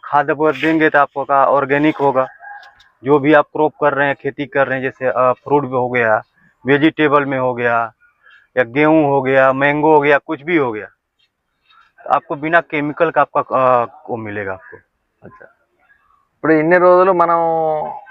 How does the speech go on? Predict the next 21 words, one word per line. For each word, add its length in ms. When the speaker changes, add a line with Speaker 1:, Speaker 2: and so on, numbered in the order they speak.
Speaker 2:
ఆ, 280
ఇందులో 480
రసాయనాలు 680
వాడి 380
ఉన్నాం 280
కదా, 320
ర-, 640
రసాయనాలు 760
ఇది 180
వాడినట్టయితే, 920
ఏది 260
ఈ 380
లిక్విడ్ 340
ఫర్టిలైజర్ 480
కనుక 600
డ్రిప్ 340
ద్వారా 300
కానీ 260
ఇది 100
వాడినట్టయితే, 800
ఆ, 300